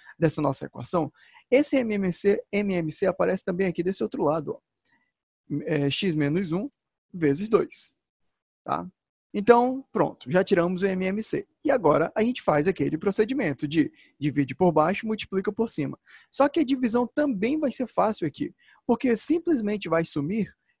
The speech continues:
quem for igual. Por exemplo, x menos um vezes dois dividido por x menos um, vai sumir o x menos um e vai ficar somente o dois. Vai ficar duas vezes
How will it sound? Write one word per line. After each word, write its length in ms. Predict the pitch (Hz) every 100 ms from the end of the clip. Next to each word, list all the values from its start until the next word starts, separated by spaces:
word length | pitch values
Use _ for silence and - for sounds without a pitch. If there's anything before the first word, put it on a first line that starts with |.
| -
quem 160 | 311
for 240 | 311 220 247
igual. 380 | 277 202 165 - _ _ -
Por 160 | 220
exemplo, 480 | 208 180 131 131 - _ _ _
x 340 | - 277 294
menos 360 | 302 247 208 156
um 100 | 220
vezes 280 | 214 208 190
dois 420 | 175 143 - - - _
dividido 520 | 143 254 277 233 220
por 200 | 202 165
x 200 | 156 151
menos 340 | 156 143 131 190
um, 140 | 185 -
vai 200 | 170 233
sumir 380 | - 330 190 240
o 60 | 247
x 220 | 220 180
menos 340 | 190 247 190
um 120 | 214
e 40 | 262
vai 100 | 240
ficar 280 | - 220 226
somente 400 | 196 208 233 294
o 40 |
dois. 380 | 247 196 202 - _ _ _ -
Vai 100 | 165
ficar 360 | 165 165 160 147
duas 600 | 147 147 220 285 - - _ _ _ _ -
vezes 680 | 214 226 160 185 220 -